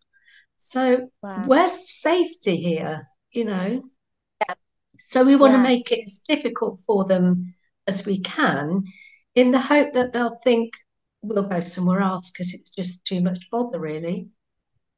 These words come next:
Speaker 2: Yeah, and hopefully you'll protect people at the same time.
Speaker 1: Yeah.
Speaker 2: Um, I would like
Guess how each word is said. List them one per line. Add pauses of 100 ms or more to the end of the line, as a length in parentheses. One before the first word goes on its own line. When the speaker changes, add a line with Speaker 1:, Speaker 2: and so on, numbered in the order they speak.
(420)
Speaker 2:
Yeah, (220)
and
hopefully
you'll
protect
people
at
the
same
time. (800)
Speaker 1:
Yeah.
Speaker 2:
Um, (260)
I
would
like